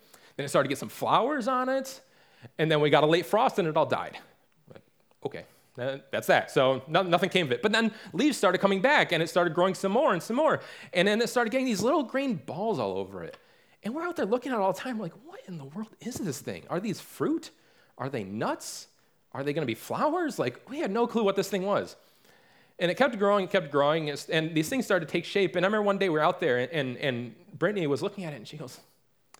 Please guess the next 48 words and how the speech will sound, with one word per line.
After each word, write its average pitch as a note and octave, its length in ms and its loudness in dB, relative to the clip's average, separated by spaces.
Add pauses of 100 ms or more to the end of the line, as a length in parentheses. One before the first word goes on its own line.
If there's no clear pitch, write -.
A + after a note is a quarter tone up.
(760)
"Is D#3+ 80 -10
that F#4+ 140 -6
a G4+ 60 -4
fig?" C#4+ 600 -6 (2250)
It F#4 140 -4
is A4+ 180 2
a - 60 6
fig. - 280 0 (160)
We F4+ 120 0
have F4 80 0
a - 80 2
fig A#3 440 -2
tree? G4 360 2 (500)
Like, C4 180 2
I D#4 100 6
didn't, E4+ 160 -2
fig E4 260 2
tree, C#4+ 300 0
and C4+ 120 2
we A3 120 0
don't F4 120 4
have D4 160 4
fig E3+ 160 4
trees D3+ 180 2
up C#3 80 2
north. A2+ 240 2
Fig D#4+ 200 -2
tree C#4 140 2
is, F#3+ 80 2
like, G3 140 2
the F#3 80 4
kind A3 160 2
of F#3+ 80 2
thing A3 120 0
you D#3+ 100 2
read G3 160 4
about F3+ 140 4
in E3+ 60 -2
the C3+ 60 2
Bible. B2 360 2
I C3+ 80 4
didn't A3 120 -2
think G#3 140 0
people G#3 200 0
actually E3+ 220 2
grew E3 240 2
figs. A#2+ 520 2
Like, C3 180 2